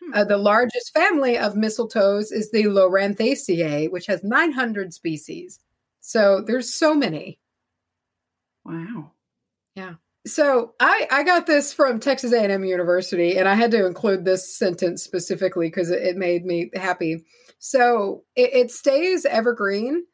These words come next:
Speaker 2: and, and so it, it always, it doesn't, like, lose its leaves or anything like that. And it is particularly conspicuous on hardwoods
Speaker 1: <laughs>
Speaker 2: after leaf fall.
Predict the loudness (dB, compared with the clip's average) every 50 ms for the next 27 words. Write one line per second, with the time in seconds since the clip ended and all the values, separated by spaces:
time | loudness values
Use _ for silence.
0 | _ -6 -2 -2 -2 -2 -2 -2 -4 -4 -2 0 2 2 4 4 2 0 -2 -2
1 | -4 -6 -2 2 2 2 4 2 2 2 2 2 2 0 0 -2 -6 -8 -8 -4
2 | -4 0 2 2 2 4 2 0 0 2 2 2 2 2 -2 _ _ _ _ _
3 | _ _ _ _ _ _ _ _ _ -8 -4 0 0 2 2 2 0 -2 -2 -2
4 | 0 2 2 2 2 0 0 0 0 2 0 0 -2 -4 -4 -4 -4 -2 -4 -4
5 | -4 -2 -2 0 0 0 0 -2 -4 -12 -20 -20 -20 _ _ 2 4 4 4 4
6 | 6 6 4 4 2 -2 -8 -12 -14 _ _ _ _ _ -4 0 0 0 0 -2
7 | -2 -4 -4 -4 -2 -2 0 0 2 2 2 2 2 0 0 -2 -8 -12 -8 -6
8 | -4 -4 -4 -6 -8 -8 -8 -6 -4 -6 -6 -6 -8 -8 -6 -6 -6 -8 -10 -10
9 | -10 -10 -10 -8 -10 -10 -10 -12 -6 0 2 2 2 2 4 4 4 4 4 2
10 | -2 -2 0 0 0 -2 -2 -4 -4 -6 -6 -10 _ -8 -6 -6 -6 -6 -10 -14
11 | -16 -16 -18 -18 -20 -20 -20 -10 -8 -6 -6 -6 -6 -8 -8 -8 -8 -10